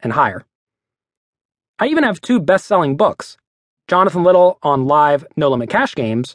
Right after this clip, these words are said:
Volumes one and two, which extensively discuss my strategies for beating tough cash games.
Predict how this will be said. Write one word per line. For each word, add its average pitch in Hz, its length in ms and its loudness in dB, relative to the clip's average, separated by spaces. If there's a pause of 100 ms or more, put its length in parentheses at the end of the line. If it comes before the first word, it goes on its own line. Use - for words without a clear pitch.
Volumes 123 440 0
one 117 500 -2
and 113 160 -6
two, 135 320 -4 (1080)
which 196 160 -2
extensively 262 680 -2
discuss 185 560 -2
my 170 180 0
strategies 127 760 -2
for 151 160 -2
beating 180 420 -2 (120)
tough - 340 -2
cash 127 300 -4
games. - 380 -16